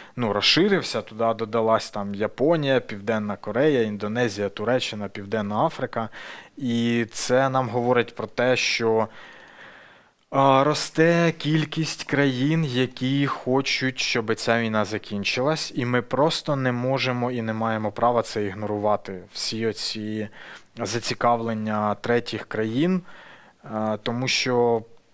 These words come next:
тому що багато в чому, ну, наша позиція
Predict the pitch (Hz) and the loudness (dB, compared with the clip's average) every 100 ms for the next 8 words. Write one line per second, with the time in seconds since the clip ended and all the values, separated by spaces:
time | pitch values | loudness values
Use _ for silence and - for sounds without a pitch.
0 | _ _ _ _ - 165 196 - 160 151 | _ _ _ _ -6 -2 0 0 0 0
1 | 160 147 120 - 147 160 135 117 110 104 | 2 0 -2 -4 -4 -2 -2 -2 -2 -2
2 | 101 98 98 95 95 104 95 120 - 120 | -4 -4 -6 -6 -4 -4 0 0 0 -4
3 | 113 101 113 - - 104 101 98 | -6 -4 -4 -4 -4 -2 -2 -4